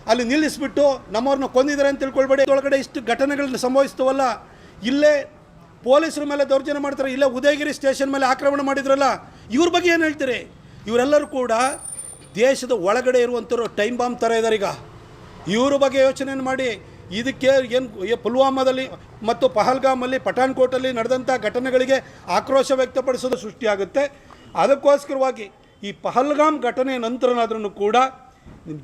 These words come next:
ಜಾತಿ ಬಿಟ್ಟು ಇನ್ನಾದ್ರೂ ಹಿಂದೂಗಳು ಒಂದಾಗಿ ಮುಸಲ್ಮಾನರ ಜೊತೆ ಭ್ರಾತೃತ್ವ ಅನ್ನೋದು ಸಾಧ್ಯ ಇಲ್ಲ. ಇದೆಲ್ಲ ಮೀಡಿಯಾದಲ್ಲಿ ತೋರಿಕೆಗೆ ಅಷ್ಟೇ. ಮುಸಲ್ಮಾನರಲ್ಲಿ ಯಾವುದೇ ಘಟನೆ ನಡೆದಿದೆ ಅಂದ್ಕೊಳ್ಳಿ, ಮುಸಲ್ಮಾನರೆಲ್ಲ ಕೆಟ್ಟವರಲ್ಲ ಅಂತ.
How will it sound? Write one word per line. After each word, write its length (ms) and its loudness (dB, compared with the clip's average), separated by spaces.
ಜಾತಿ 440 2
ಬಿಟ್ಟು 280 -8
ಇನ್ನಾದ್ರೂ 580 0
ಹಿಂದೂಗಳು 460 -2
ಒಂದಾಗಿ 760 -2
ಮುಸಲ್ಮಾನರ 600 2
ಜೊತೆ 400 2
ಭ್ರಾತೃತ್ವ 760 0
ಅನ್ನೋದು 300 -4
ಸಾಧ್ಯ 400 0
ಇಲ್ಲ. 100 4
ಇದೆಲ್ಲ 260 0
ಮೀಡಿಯಾದಲ್ಲಿ 540 0
ತೋರಿಕೆಗೆ 520 -2
ಅಷ್ಟೇ. 560 -4
ಮುಸಲ್ಮಾನರಲ್ಲಿ 580 0
ಯಾವುದೇ 220 4
ಘಟನೆ 300 -4
ನಡೆದಿದೆ 240 -2
ಅಂದ್ಕೊಳ್ಳಿ, 280 -2
ಮುಸಲ್ಮಾನರೆಲ್ಲ 640 0
ಕೆಟ್ಟವರಲ್ಲ 520 0
ಅಂತ. 160 -2